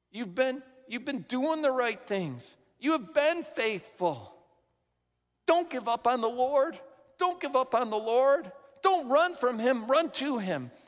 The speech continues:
and pray. Pray. And then take in his word.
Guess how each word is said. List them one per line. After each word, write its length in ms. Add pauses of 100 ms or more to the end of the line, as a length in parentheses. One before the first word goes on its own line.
(120)
and 200
pray. 600 (640)
Pray. 440 (220)
And 120
then 120
take 300
in 100
his 200
word. 540